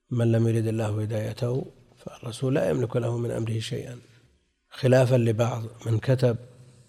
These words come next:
من المعاصرين ممن يصف النبي الذي لم يستجب له أحد بالفشل، لأنه لم يستطع. فوصف نوح عليه السلام بأنه فاشل في دعوته،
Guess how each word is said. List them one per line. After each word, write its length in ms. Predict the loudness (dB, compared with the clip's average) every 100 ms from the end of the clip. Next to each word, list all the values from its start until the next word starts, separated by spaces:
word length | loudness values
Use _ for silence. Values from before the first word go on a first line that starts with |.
| _ _ _ _ _ _
من 120 | 2 4
المعاصرين 920 | 4 2 2 2 2 2 2 0 -4 -12 -20 _ _ 0
ممن 340 | 4 6 6
يصف 460 | 6 4 2 -2 -4 -10 -14 -6 0
النبي 560 | 2 2 2 2 2
الذي 340 | 2 2 2 2
لم 200 | 2 2
يستجب 380 | -2 -4 -2
له 340 | -4 -4 -4 -6
أحد 260 | -4 -6 -8 -16 _ _ _ _ _ _ -4
بالفشل، 500 | 0 0 -2 -6 -10 -20 -20 _ _ _ _ _ -4
لأنه 260 | 0 2 4
لم 180 | 6
يستطع. 420 | 4 2 -2 -6 -12 -20 _ _ _ _ _ _ _ _ _ _
فوصف 840 | -4 -2 0 4 6 6 4 4
نوح 440 | 4 4 4 2
عليه 200 | -2 -4
السلام 380 | -4 -4 -2 -2
بأنه 300 | -2 -2 -2
فاشل 400 | 2 2 2 0
في 100 | -2
دعوته، 400 | -6 -6 -8 -12